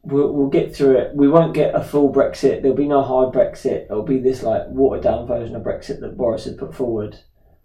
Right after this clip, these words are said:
Um, and we'll basically still be part of Europe. <laughs> There, I, I don't really see it going to, like, the, the extremes. Personally, I kind of, I, I wanted Jeremy to win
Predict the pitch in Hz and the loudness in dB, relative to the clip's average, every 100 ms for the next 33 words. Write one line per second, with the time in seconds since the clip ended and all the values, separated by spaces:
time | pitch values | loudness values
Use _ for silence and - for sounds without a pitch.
0 | _ - 120 120 117 113 - - 156 196 | _ -6 -2 0 -2 -8 -6 2 8 8
1 | 190 220 165 156 143 - 139 131 127 101 | 8 2 2 0 -2 2 2 2 2 0
2 | 110 107 98 - - - 160 - - - | 0 -4 -6 -12 -14 -6 -6 -6 -16 -20
3 | - - - - - 156 156 - - - | -20 -20 -20 -18 2 4 4 0 -12 -20
4 | - - 147 - - - 170 170 156 165 | -14 2 2 2 -2 2 4 2 4 4
5 | 143 135 151 135 120 - - _ _ _ | 4 0 6 6 4 -4 -20 _ _ _
6 | - 143 135 127 127 120 120 - - - | -2 4 6 6 2 -4 -12 -20 -20 -4
7 | 123 - 127 131 120 82 - _ - - | -2 -2 -2 0 0 -2 -10 _ -10 -10
8 | - 139 127 123 117 - _ - - - | -4 2 2 0 -10 -18 _ -20 -20 4
9 | 240 220 196 175 170 160 208 190 165 - | 4 6 4 4 2 4 6 6 2 -2
10 | - - - - - _ 156 156 - 156 | -16 -20 -20 -20 -20 _ 4 4 4 -2
11 | 170 170 180 165 135 - 165 151 139 143 | 0 0 2 0 -2 2 4 4 2 4
12 | 151 120 160 196 | 2 2 -4 -8